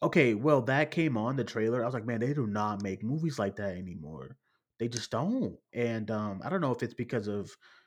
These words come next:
comedians nowadays, they be, they be getting cooked because of, like,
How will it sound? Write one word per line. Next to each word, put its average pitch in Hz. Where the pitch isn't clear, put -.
comedians 117
nowadays, 117
they 104
be, 107
they 104
be 107
getting 98
cooked -
because 104
of, 98
like, 92